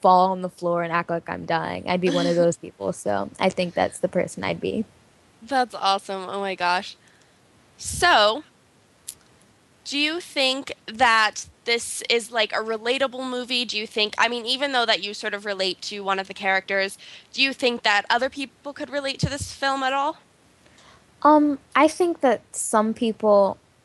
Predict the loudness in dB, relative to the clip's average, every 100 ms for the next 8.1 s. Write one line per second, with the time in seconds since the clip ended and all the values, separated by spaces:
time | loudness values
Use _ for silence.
0 | _ _ _ _ 6 6 6 4 4 8
1 | 8 8 4 2 2 0 -2 -2 -4 -6
2 | -6 -6 -4 -6 -4 -2 2 2 2 -12
3 | -4 0 6 6 8 8 6 4 -2 2
4 | 2 4 4 6 4 -2 _ -20 _ 0
5 | 4 4 2 4 4 4 0 0 0 0
6 | 0 -2 0 -2 -2 0 0 2 -2 4
7 | 4 4 2 2 4 2 -4 2 4 4
8 | -2